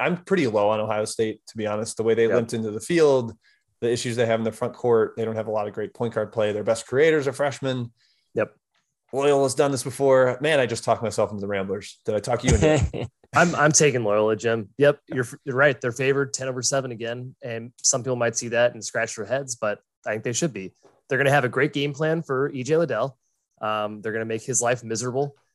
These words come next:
Speaker 2: We've seen it before under Porter Moser coach teams. That Drew Valentine is not Porter Moser, but he came up under Moser. They played the exact same style. And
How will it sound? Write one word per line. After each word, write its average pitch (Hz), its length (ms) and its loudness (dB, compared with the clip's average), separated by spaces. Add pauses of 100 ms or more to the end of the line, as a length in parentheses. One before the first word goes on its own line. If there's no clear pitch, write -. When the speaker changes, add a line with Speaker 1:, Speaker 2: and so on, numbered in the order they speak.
(120)
Speaker 2:
We've 117 140 -4
seen 131 160 0
it 117 40 -6
before 131 420 -2
under 120 200 -4
Porter 123 240 -6
Moser 117 300 -4
coach 117 300 -6
teams. 131 280 -6
That - 160 -14
Drew 135 160 -6
Valentine 123 380 -2
is 110 120 -10
not 120 180 -8
Porter 120 180 -4
Moser, 123 340 -4
but 113 180 -4
he 123 60 -6
came 123 280 -6
up 131 220 -2
under 104 220 -8
Moser. 95 440 -10 (220)
They 101 80 -10
played 147 300 0
the 107 80 -6
exact 110 300 -4
same 95 200 -10
style. 95 440 -4 (360)
And 151 240 2